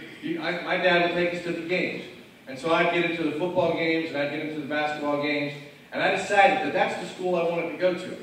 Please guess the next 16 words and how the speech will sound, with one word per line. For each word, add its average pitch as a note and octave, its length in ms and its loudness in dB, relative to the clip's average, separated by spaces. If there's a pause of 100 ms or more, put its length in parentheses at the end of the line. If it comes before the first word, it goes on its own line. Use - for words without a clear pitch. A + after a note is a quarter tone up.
(680)
And C#3+ 120 -6
I D#3 80 2
wanted E3+ 240 2
to - 20 -8
try - 180 0
to - 100 -2
play D3+ 160 -2
basketball F3+ 540 -2
there G#2 160 -8
because C#3 340 -6
they F3 140 2
had - 240 0
the - 40 -8
best E3 320 0
basketball F3 600 -2
program A#2+ 540 -4